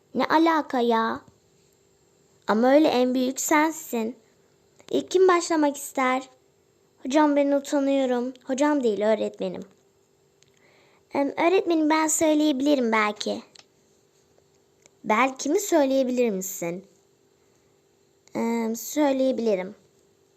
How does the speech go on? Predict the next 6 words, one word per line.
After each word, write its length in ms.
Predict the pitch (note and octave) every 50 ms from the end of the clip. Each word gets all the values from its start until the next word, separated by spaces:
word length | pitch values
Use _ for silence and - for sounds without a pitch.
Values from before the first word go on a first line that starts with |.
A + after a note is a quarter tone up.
| _ _ _ _ _ _ _ _ _ _ _ _ _ _ _ _ _ _ _ -
Aa, 160 | - - -
öğretmenim 380 | C4 C4+ - F#4 G4+ A4+ G#4+
siz 160 | G4+ - D4 D4+
ne 100 | E4 F4
yapıyorsunuz 540 | G4 G#4 G#4 G#4 F#4+ G4 - D4+ C#4+ C4
burada? 340 | B3+ C4 B3+ C4 C4+ C#4 E4+